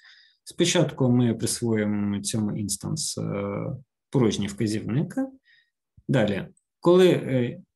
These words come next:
перший раз нам, е, треба скористатися президентом, воно перевіряє, чи була, е, чи було це поле ініціалізовано. Якщо ні, ми його ініціалізуємо.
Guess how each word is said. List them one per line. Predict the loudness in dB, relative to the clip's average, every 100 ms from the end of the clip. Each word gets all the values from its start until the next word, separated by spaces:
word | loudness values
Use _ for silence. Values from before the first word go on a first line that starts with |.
| _ _ _ _ _ _ _ _ _ _ 0
перший | 2 4 2
раз | 2 2
нам, | 2 0 0 0
е, | 0 0 -2
треба | -2 -2 -4
скористатися | -2 -2 -2 -6 -6 -6 -4
президентом, | -2 0 -2 -4 -6 0
воно | 2 2
перевіряє, | 2 2 4 2 0 -6 -8 -16 _ _ _ _ _
чи | 0 4 6 4 4 4
була, | 2 4 4 2 0 -6 -8
е, | -4 -2 -4 -6 -12 _ _ -4
чи | 2
було | 4 4
це | 2 -2
поле | 0 2 2
ініціалізовано. | 0 -2 -2 -2 -4 -2 0 0 -2 -8 _ _ _
Якщо | -4 0 4
ні, | 6 6
ми | 4
його | 2 2
ініціалізуємо. | 4 4 2 2 4 4 6 4 2